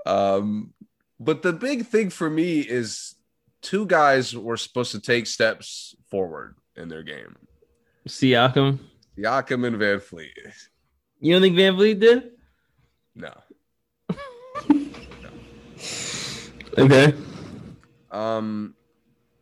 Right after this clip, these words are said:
Speaker 1: I, I just don't think with their defense being worse now, they're getting in more and more shootouts.
Speaker 2: Yeah.
Speaker 1: And they're just, that's not how they're built.
Speaker 2: Right.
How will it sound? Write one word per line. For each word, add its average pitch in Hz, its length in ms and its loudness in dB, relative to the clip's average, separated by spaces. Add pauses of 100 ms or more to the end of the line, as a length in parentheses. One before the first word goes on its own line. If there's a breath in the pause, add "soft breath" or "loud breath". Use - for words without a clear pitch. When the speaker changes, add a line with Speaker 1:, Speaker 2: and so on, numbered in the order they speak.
(600)
Speaker 1:
I, 135 200 -2 (100)
I 135 120 0
just 170 280 -8
don't 165 200 -2
think 143 200 -4
with 139 160 -4
their 185 180 2
defense 156 760 -2 (280)
being 123 320 -2
worse 120 340 0
now, 143 500 -2 (160)
they're 110 160 0
getting 139 280 0
in 123 80 2
more 113 260 0
and 117 80 0
more 113 160 -4
shootouts. 127 960 -2 (480)
Speaker 2:
Yeah. 110 320 4 (1000)
Speaker 1:
And 107 200 -8
they're 120 100 -4
just, 123 320 -8
that's - 240 -8
not 127 380 0
how 123 160 -4
they're 113 160 -4
built. 87 380 -6 (1000)
Speaker 2:
Right. 95 220 0